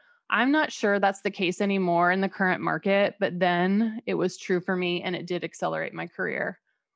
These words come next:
I was recently talking to another coach about how in the U S, we know that college and higher education is expensive, but we pay for them anyway.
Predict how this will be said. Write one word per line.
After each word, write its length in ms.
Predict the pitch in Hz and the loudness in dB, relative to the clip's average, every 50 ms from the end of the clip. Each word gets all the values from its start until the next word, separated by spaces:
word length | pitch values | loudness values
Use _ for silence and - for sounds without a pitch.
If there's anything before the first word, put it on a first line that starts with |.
| _ _ | _ _
I 100 | - 202 | 0 2
was 220 | 214 214 214 190 - | 2 2 2 2 2
recently 380 | 233 233 - 285 - - 226 | 0 0 0 -2 -2 -2 0
talking 320 | 220 226 214 208 - 214 202 | 2 2 2 2 2 0 0
to 120 | - 214 | 0 0
another 260 | 202 196 190 180 170 | 0 2 2 0 0
coach 380 | 170 - - 196 185 165 156 - | -2 -2 0 0 0 0 0 -2
about 260 | 185 170 170 160 160 | 0 0 0 0 0
how 260 | 160 185 190 185 180 | 0 2 2 2 2
in 160 | - - 185 185 | 2 0 0 0
the 80 | 185 | 0
U 220 | 180 185 190 180 170 | 2 2 2 2 2
S, 300 | 156 156 160 175 175 - - - _ _ _ _ _ _ _ _ _ - | 2 0 -2 -2 -4 -8 -18 -20 _ _ _ _ _ _ _ _ _ -2
we 120 | 202 214 | 0 2
know 200 | 214 208 202 196 | 4 4 4 4
that 160 | 190 196 - - | 4 2 0 0
college 320 | 190 185 180 180 175 175 | 2 4 4 4 2 0
and 100 | 180 180 | 0 0
higher 300 | 180 170 180 180 175 170 | 0 2 2 2 2 2
education 560 | - 175 165 180 170 - 160 156 - 175 175 | 0 -2 -2 -4 -4 -4 -6 -4 -2 0 0
is 160 | 170 170 156 | 0 0 -2
expensive, 580 | - - - - - 196 196 190 170 180 165 147 | -4 -8 -12 -6 -4 -2 -2 0 0 -2 -2 0
but 140 | - 156 151 | -2 -2 0
we 120 | 190 185 180 | 0 -2 -2
pay 240 | 180 - - 180 | -4 -6 -8 -8
for 140 | 180 - 196 | -6 -4 -2
them 200 | 180 185 180 175 | -2 0 0 2
anyway. 500 | 175 175 170 160 147 - - - - 185 | 2 2 2 0 -2 -2 -4 -4 -6 -8